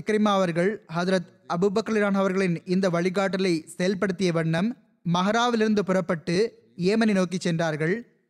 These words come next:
எதுவரை என்றால் அபீன் சென்றடைந்து விட்டார்கள். அபீன் என்பதும் ஏமனின் ஒரு நகரமாகும். அவர்களுடன் மிகப்பெரிய படை ஒன்றிருந்தது. அதில்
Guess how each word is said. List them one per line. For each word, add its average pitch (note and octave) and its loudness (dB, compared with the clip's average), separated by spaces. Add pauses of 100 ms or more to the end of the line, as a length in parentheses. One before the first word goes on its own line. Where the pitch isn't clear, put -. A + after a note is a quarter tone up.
(100)
எதுவரை A3 2
என்றால் F#3 0 (280)
அபீன் A3+ 0
சென்றடைந்து F#3 2
விட்டார்கள். D3+ -4 (500)
அபீன் A#3 0
என்பதும் G#3+ 2 (120)
ஏமனின் G#3 2
ஒரு F#3 2
நகரமாகும். F3 0 (360)
அவர்களுடன் A3+ 0
மிகப்பெரிய A3 0
படை G3+ 0
ஒன்றிருந்தது. F#3 0 (280)
அதில் G#3+ -2